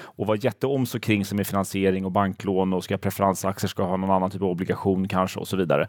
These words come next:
Så då blir preferensaktien liksom en, en, ett, ett logiskt verktyg i verktygslådan att använda för bolagen. Eh, och Sagax var först ut med det här tjugohundrasex och sedan dess finns det nu liksom då ö-,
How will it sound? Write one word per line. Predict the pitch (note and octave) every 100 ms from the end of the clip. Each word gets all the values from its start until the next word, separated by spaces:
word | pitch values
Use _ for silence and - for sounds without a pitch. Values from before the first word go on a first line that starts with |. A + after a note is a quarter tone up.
| - - -
Så | A#2+
då | A#2+ D#3
blir | C3
preferensaktien | A2+ A#2+ B2 A2 G2 G2 - G2+ F#2+
liksom | F2+ G2
en, | F#2+ F#2+
en, | F2+ F#2 G2 - - -
ett, | F#2+ -
ett | A2
logiskt | B2+ C#3 C3 A2+
verktyg | G#2+ A2 G2 - G#2 F#2 F2
i |
verktygslådan | F#2 F#2 - G#2 A#2 A2+ G2+
att | G2
använda | F#2 G2+ B2 G#2
för | F#2
bolagen. | F2+ F#2+ A2+ G2+ C#2 - - - - -
Eh, | G2+ -
och | A#2 G#2 -
Sagax | - D3 C#3+ C#3 -
var | C3+
först | B2+ A#2
ut | A2+ -
med | G#2+
det |
här | G2+ G#2 F#2
tjugohundrasex | - G2 F2+ C3 - C3+ - -
och | B2
sedan | A#2
dess | A2+ A2 -
finns | G2 F#2+
det | F#2+
nu | F2+
liksom | E2+ F2+ F2 -
då | F2+
ö-, | E2